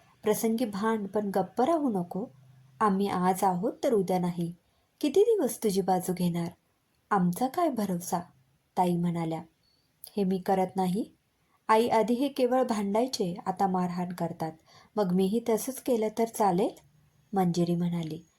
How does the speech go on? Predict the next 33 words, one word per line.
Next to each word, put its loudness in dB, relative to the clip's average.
यावर 0
ताईंना -2
काय -4
उत्तर -4
द्यावे -6
ते -2
कळेना. -6
त्या 4
गप्प -2
झाल्या. -2
त्यांच्या -2
चेहऱ्यावरचे -2
भाव -6
बदलले. -6
"मुलाने 4
सुनेला 2
मारहाण 0
केली 0
तर 0
चालते, -4
पण -2
सुनेने 0
आपली -2
पायरी 0
सोडायची -4
नाही, -8
बरोबर 2
ना? 0
नवरा 4
मारतो 0
म्हणून 0
रडत 0
बसायचं, -6